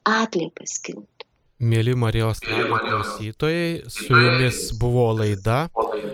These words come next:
Speaker 2: aptarianti popiežiaus Pranciškaus dokumentą Antikvų Ministerium, ir laidoje dalyvavo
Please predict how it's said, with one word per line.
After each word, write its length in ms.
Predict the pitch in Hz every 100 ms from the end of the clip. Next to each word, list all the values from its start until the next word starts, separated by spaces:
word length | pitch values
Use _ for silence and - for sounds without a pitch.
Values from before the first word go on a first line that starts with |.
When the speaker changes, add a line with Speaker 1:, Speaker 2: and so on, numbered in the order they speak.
| 113
Speaker 2:
aptarianti 800 | 131 - 143 131 131 120 131 123 117 110 110 123 113 - _ -
popiežiaus 480 | 117 - 104 107 -
Pranciškaus 640 | 107 98 123 - 113 101
dokumentą 680 | 107 - 110 113 110 107 101 -
Antikvų 540 | 110 101 - 117 - 101
Ministerium, 800 | 101 98 92 - 101 123 180 170
ir 240 | 87 110 107
laidoje 540 | 104 104 101 110 107
dalyvavo 640 | 101 98 95 113 117 113